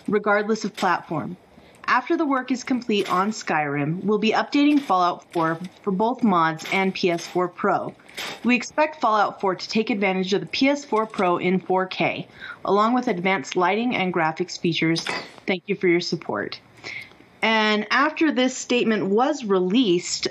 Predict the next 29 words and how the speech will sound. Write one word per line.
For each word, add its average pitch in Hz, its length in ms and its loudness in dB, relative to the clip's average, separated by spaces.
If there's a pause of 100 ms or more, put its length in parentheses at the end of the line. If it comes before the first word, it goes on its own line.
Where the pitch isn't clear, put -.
um, 175 300 2
Pete 262 260 2
Hines 233 420 0
tweeted 185 380 0
out, 156 320 0 (340)
"Big 277 220 2
thanks 262 340 0
to 226 100 -2
the 202 80 0
folks 202 380 -2
at 214 220 0
PlayStation 190 580 0
who 202 120 4
worked 233 260 -2
with 214 160 -2
us 175 180 -2
to 190 120 0
get 185 260 -2
P 208 160 2
S 190 160 0
four 180 200 0
mod 208 300 2
support 180 300 -2
out 160 180 0
for 214 120 -4
Fallout 165 400 0
four 160 120 0
and 160 120 -2
Skyrim. 160 560 -2